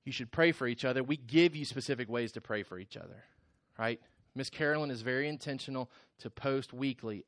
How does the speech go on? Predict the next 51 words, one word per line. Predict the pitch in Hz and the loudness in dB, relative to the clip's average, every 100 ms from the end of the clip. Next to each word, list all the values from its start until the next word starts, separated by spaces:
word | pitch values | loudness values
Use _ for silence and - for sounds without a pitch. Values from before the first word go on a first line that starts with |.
| - | -6
after | 127 131 143 | -4 -4 -4
Sunday, | 135 135 127 120 | -6 -4 -2 -2
typically | 117 165 165 165 160 | -2 -4 -4 -2 -2
before | 139 - 147 147 131 - _ | -2 -4 2 2 0 -6 _
Sunday | - 160 143 | -2 0 4
afternoon | 139 135 131 131 127 | 2 2 -2 -4 -2
is | 113 | -2
over. | 127 151 123 104 98 - - - _ _ _ | 2 2 2 -4 -4 -14 -20 -20 _ _ _
Here's | - 160 160 151 | 0 4 4 4
how | 151 | 0
to | 135 | 0
pray | - - 135 127 | -4 0 2 2
for | 113 117 | -2 -6
each | 110 - | -6 -2
other | 117 110 | -2 -2
this | 107 107 | -4 -6
week | 117 117 107 | -4 -6 -4
based | 113 - | -6 -6
on | 110 | -8
what | 110 | -8
was | 113 | -8
mentioned | 107 110 117 120 107 | -4 -4 -4 -8 -6
Sunday | 113 107 | -6 -6
morning, | 104 101 85 92 | -6 -6 -8 -6
whether | 107 110 110 | -4 -2 -4
it | 107 | -4
was, | 107 101 - _ - | -6 -6 -16 _ -14
uh, | 113 107 95 - | -12 -12 -12 -2
audibly | 123 135 156 190 196 | 2 2 2 0 0
when | 127 | -6
we | 117 | -6
take | - 143 | -2 -4
prayer | - 170 | 0 -2
requests | 165 185 170 120 | 0 -2 -2 0
or | |
whether | 127 127 | -2 -2
it | |
was | 113 110 | -6 -6
written | 127 123 120 | -6 -6 -4
down. | 110 98 - - - | -4 -6 -10 -20 -18
She | - 123 | -8 -8
collects | - 110 110 156 - | -6 -2 2 2 2
all | 170 175 | 2 2
of | 165 | 2
that. | 170 - - _ | 0 0 -8 _
She | - | -12
posts | - - 143 - | -6 -2 -2 0
it | 151 | -4
on | 147 | -2
the | 135 | -4
city. | - 143 117 104 | -6 -4 -2 -4